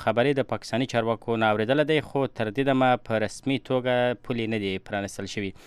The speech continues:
په اسلام آباد کې د افغانستان سفیر حضرت عمر زاخلوال په ټویټر کې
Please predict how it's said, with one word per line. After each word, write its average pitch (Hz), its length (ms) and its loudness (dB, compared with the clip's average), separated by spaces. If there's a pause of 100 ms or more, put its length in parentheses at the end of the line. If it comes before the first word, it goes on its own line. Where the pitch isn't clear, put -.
(320)
په 110 160 -10
اسلام 104 200 0
آباد 107 120 2
کې 117 100 -6
د 107 120 2
افغانستان 110 480 -2
سفیر 107 280 -4
حضرت 110 320 -2
عمر 110 280 2
زاخلوال 120 440 0
په 110 140 -4
ټویټر 123 280 0
کې - 80 -8